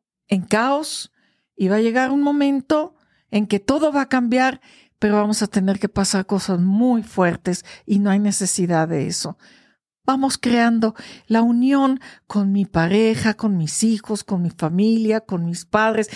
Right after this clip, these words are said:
dejando de culpar, de, de justificar, de,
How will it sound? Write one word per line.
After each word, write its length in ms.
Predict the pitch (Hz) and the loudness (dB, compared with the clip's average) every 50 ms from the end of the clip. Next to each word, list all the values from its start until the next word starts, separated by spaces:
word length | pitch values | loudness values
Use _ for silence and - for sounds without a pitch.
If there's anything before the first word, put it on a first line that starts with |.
| - - - - | -16 -16 -6 -4
dejando 420 | - 220 196 214 226 233 226 240 | -2 -2 0 0 0 2 2 2
de 140 | 226 220 196 | 2 0 0
culpar, 800 | - - - 175 165 160 - - 202 196 202 208 214 220 220 208 | -2 -2 -2 -2 -2 -2 -2 -2 0 2 2 2 2 2 2 0
de, 160 | 202 196 180 - - - | -2 -2 -4 -4 -4 -4
de 60 | 220 190 | -4 -2
justificar, 1200 | - - 196 - - - 196 - - - 180 175 _ - 190 190 196 208 214 220 220 220 208 196 | -2 -2 -4 -4 -2 -4 -4 -2 -2 -4 -4 -2 _ 0 2 2 2 2 2 2 0 0 -2 -2
de, 240 | 175 185 185 180 | 0 0 0 0